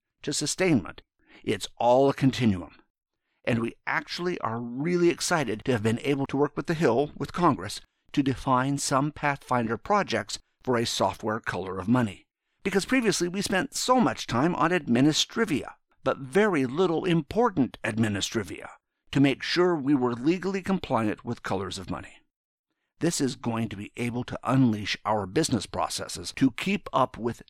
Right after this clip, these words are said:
technical innovation. Probably the biggest challenges and opportunities going forward for further reform is really communicating both with industry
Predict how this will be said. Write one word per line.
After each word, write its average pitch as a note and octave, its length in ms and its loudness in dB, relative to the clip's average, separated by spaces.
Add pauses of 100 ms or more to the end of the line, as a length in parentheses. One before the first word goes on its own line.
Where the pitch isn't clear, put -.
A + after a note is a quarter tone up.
technical G#2 500 -6
innovation. - 520 -8 (1400)
Probably E3+ 520 2
the G2+ 240 -6 (120)
biggest C#3+ 360 4
challenges F2 540 -6
and G#2 200 -4
opportunities F#2 560 -2
going F#2 320 -6
forward B2+ 400 0
for - 120 -10
further G3+ 340 0
reform F#2 520 -6 (100)
is A#2+ 260 -2
really G3 520 -4
communicating E3 800 4
both B2+ 260 2
with A#2+ 260 -6
industry C3 560 0